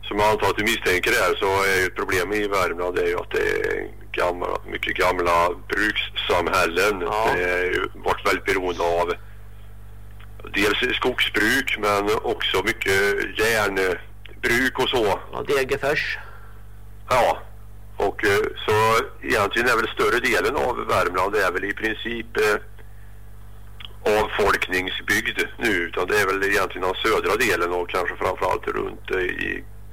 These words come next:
Speaker 1: runt Karlstad som, eh, är någorlunda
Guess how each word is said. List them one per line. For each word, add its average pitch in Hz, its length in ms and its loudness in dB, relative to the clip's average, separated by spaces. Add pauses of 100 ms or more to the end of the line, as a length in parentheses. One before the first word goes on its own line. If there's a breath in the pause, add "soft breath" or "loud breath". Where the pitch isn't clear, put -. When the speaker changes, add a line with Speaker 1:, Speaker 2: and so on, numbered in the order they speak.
(320 loud breath)
Speaker 1:
runt 98 260 0
Karlstad 107 720 2
som, 104 260 2
eh, - 920 -2
är 90 40 2
någorlunda 98 960 2